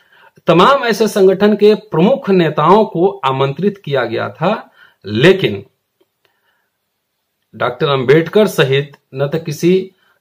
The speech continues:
डिप्रेस क्लास के नेता को कभी आमंत्रित किया गया, न किसी संगठन को आ-, आमंत्रित कर दिया, किया गया। तो इसलिए यहां यह उल्लेख करना जरूरी है कि साइमन कमीशन के आने से पहले,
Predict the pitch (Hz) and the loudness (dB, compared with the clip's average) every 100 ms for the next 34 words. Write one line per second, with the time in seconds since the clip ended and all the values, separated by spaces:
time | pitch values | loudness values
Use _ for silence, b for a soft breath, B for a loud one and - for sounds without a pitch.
0 | 107 127 147 175 180 - 147 156 151 151 | -8 -6 -2 0 0 -2 -2 -2 -2 -6
1 | 135 135 151 147 143 139 123 127 120 120 | -4 -4 -4 -6 -8 -8 -8 -8 -8 -8
2 | 120 196 196 185 180 185 196 - b b | 0 0 2 0 2 0 -2 -8 b b
3 | 135 135 143 165 156 135 117 117 120 110 | -6 -6 -6 -6 -6 -2 -2 -2 -6 -6
4 | 107 98 - 98 101 95 101 98 90 92 | -6 -8 -12 -10 -8 -8 -10 -14 -16 -20
5 | - _ _ _ 113 101 90 87 - _ | -20 _ _ _ -4 -4 -4 -14 -20 _
6 | b b b - 190 240 311 277 175 214 | b b b -8 -4 -4 -4 0 0 0
7 | 185 220 233 226 185 165 277 - 202 220 | 0 0 2 2 2 2 0 0 -2 0
8 | 185 151 147 247 180 95 - - 147 143 | 0 0 0 0 0 -4 -14 -14 -8 -2
9 | 165 240 240 196 180 214 233 226 143 151 | -2 -2 -2 0 0 0 -6 -6 -4 0
10 | 202 190 156 143 170 127 - | -2 -2 -4 0 2 0 -2